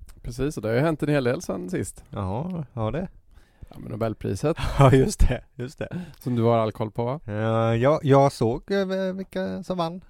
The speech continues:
Speaker 2: Nobelpriser. Många, och även litteratur då, som jag vet att du tänker på.
Speaker 1: Jag tänkte ju på det, <laughs> det
Speaker 2: Ja.
Speaker 1: riktiga
Speaker 2: <laughs>
Speaker 1: Nobelpriset,
Speaker 2: Det riktiga
Speaker 1: såklart.
Speaker 2: Nobelpriset. Exakt. Ja, det var spännande.
Speaker 1: Det var ingen du har läst?
Speaker 2: Eh, nej, nej, det var inte.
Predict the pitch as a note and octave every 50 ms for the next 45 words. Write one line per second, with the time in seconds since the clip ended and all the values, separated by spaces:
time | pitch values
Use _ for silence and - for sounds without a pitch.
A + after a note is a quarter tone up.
0 | _ _ _ - E3 E3+ F3 D#3+ - D3 C#3+ - - D#3 D#3 - - _ - -
1 | - - - _ _ _ _ _ _ - C3+ C3+ B2 A2+ B2 C#3 - - - -
2 | B2+ C3 B2+ A#2 G#2 G#2+ A2 A2+ - A#2 - - C3 C3 B2+ A#2+ A#2 - B2 A2+
3 | A2 - G#2+ F#2+ A2+ A2 G#2+ A#2 - - B2 A2+ G#2 - - B2 B2+ _ _ -
4 | A#2 B2+ C3 B2 A2+ C3 A#2 - - B2 A#2+ - D3 C#3+ E3 C#3 B2 - - E3
5 | - C3 A#2 B2 - B2 - - - C3 C3+ C#3 C#3+ C3+ C3 B2 B2+ B2 A2+ G#2+
6 | - - G#2+ A#2 A2 G#2+ A2+ A2 - A#2 G#2+ G#2+ G#2 A2 A#2 - - G#2+ G2 G#2+
7 | G#2+ G#2+ _ - - - - D3 C#3+ - - - - - - - - - _ -
8 | - G#2+ - - A#2 A#2 - - - - B2+ F3 G#3+ A3+ D#3+ B2 A2 A#2+ C3+ F#3+
9 | - - A#3 G3+ C#3+ G#2+ F#2+ E2+ D#2+ - G#2 A2 A#2 A#2 A2 A2 A2 A2 A#2 A#2
10 | A#2 - - _ _ _ - - - - C3 A#2+ A#2 A#2+ A#2 A#2+ A2+ G2+ F2+ -
11 | - - G2+ G2+ G2+ G2+ G#2+ G#2 G2+ G#2 G2+ G#2